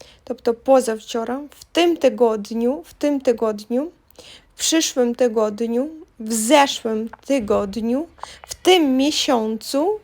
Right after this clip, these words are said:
«w przyszłym miesiącu» i «w zeszłym miesiącu».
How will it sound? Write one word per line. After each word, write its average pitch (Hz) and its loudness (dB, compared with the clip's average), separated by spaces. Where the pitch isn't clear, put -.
«w - -20
przyszłym 277 -2
miesiącu» 330 -6
i 311 2
«w 214 -8
zeszłym 262 0
miesiącu». 240 -4